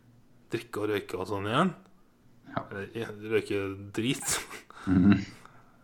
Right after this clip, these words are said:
Speaker 1: Eh, så kjente jeg at, eh, når vi krysset en grense, nå var det ikke,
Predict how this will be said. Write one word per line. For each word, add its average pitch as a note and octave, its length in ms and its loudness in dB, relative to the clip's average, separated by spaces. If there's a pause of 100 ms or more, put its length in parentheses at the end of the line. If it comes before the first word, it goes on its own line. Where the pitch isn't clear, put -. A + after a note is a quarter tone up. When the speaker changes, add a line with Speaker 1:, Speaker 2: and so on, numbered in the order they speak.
Speaker 1:
Eh, A2 460 -4 (1400)
så C3 160 8 (500)
kjente A#2+ 260 4
jeg F#2+ 80 6
at, - 140 0
eh, G#2 340 6
når G#2 360 -4
vi G2+ 460 -2 (100)
krysset A#2 220 -2
en A2 100 0
grense, G#2 640 0 (220)
nå B2 140 2
var F#2+ 140 4
det G2 100 0
ikke, G#2 200 2